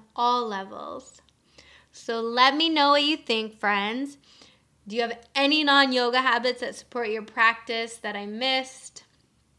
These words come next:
Maybe it's therapy. That's actually a big one for me. I could do a, another episode on that. Or drinking l-, more water, or walking every day,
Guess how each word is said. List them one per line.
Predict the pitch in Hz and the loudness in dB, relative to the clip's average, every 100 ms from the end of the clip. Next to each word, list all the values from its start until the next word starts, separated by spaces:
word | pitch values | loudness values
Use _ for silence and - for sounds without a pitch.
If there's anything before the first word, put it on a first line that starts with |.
| _ _ _ _ _ _ _ | _ _ _ _ _ _ _
Maybe | 214 220 220 208 | -10 -8 -4 -4
it's | 214 | -6
therapy. | - - 247 247 247 269 254 254 | -6 2 4 4 0 -2 0 0
That's | 220 220 | -2 0
actually | 220 214 - 226 | 0 -2 -8 -8
a | |
big | 208 226 | -4 -6
one | 214 220 220 | -4 -8 -6
for | 233 | -8
me. | 226 233 233 | -6 -4 -2
I | 196 | -4
could | 202 202 - | -8 -14 -12
do | 220 214 | -10 -8
a, | 208 202 - - - _ | -8 -10 -20 -20 -20 _
another | 233 233 226 220 | -12 -6 -4 -2
episode | 214 220 233 226 226 220 | -2 -4 -8 -8 -6 -6
on | 214 196 202 | -6 -8 -4
that. | 220 208 208 208 - _ _ _ _ | 0 2 2 -2 -6 _ _ _ _
Or | - 208 208 202 196 196 190 | -10 -6 -4 -4 -4 -6 -8
drinking | 233 233 226 233 226 220 214 214 - | -6 -6 -8 -8 -6 -6 -6 -10 -16
l-, | 240 226 - - - 254 | -14 -14 -14 -20 -20 -10
more | 226 226 214 214 | -2 0 0 2
water, | 220 220 226 226 226 220 220 226 - | 2 2 2 2 0 2 -2 -4 -8
or | 196 185 180 208 | -10 -8 -10 -10
walking | 214 226 226 - 240 226 | -2 0 0 -6 -10 -10
every | 226 226 220 | -8 -10 -10
day, | 233 220 226 226 226 | -8 -6 -6 -6 -8